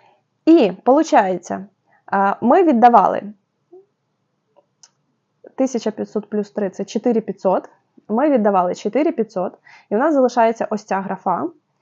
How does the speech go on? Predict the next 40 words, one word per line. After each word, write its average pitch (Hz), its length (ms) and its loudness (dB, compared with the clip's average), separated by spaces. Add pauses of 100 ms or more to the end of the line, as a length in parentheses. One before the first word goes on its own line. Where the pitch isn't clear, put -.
(480)
І 220 100 0
ми 294 200 4
тут 302 220 0
уже 233 180 2
віддаємо 220 420 2
не 196 120 -2
по 196 100 -6
чотириста 285 440 -4
п'ятдесят 214 240 -6
гривень, 185 340 -8 (140)
а 190 260 -4 (120)
по 226 360 0 (180)
чотири 220 260 -6
п'ятсот 202 340 -8
плюс 185 260 -10
п'ятсот — 392 460 -6 (360)
по 202 100 -4
п'ять 269 240 -2
тисяч. - 460 -14 (540)
І 220 120 0
якщо 262 300 4
ми 285 100 2
по 262 100 0
п'ять 240 220 0
тисяч 214 320 -4
тут 220 200 -6
віддаємо, 233 460 -4
то 208 120 -4
ви 226 100 -2
розумієте, 233 540 -2
що 196 420 -4
отут 254 280 -4
ви 240 80 0
закриєте 202 460 -2
взагалі 220 420 -2
дуже-дуже 202 540 0
швидко, 240 380 -4
там 185 200 -6
два-три 220 320 0
місяці. 196 540 -10